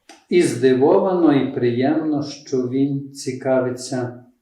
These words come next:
ситуацією, яка би була на майбутнє в Україні,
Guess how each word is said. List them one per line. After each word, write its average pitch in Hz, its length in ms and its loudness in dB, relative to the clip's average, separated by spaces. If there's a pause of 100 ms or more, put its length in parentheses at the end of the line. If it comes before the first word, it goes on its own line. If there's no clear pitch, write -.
(200)
ситуацією, 131 1040 0
яка 123 180 -8
би 120 140 -4
була 113 580 -4 (280)
на 123 180 -2
майбутнє 113 720 -4
в 110 80 -2
Україні, 120 800 -8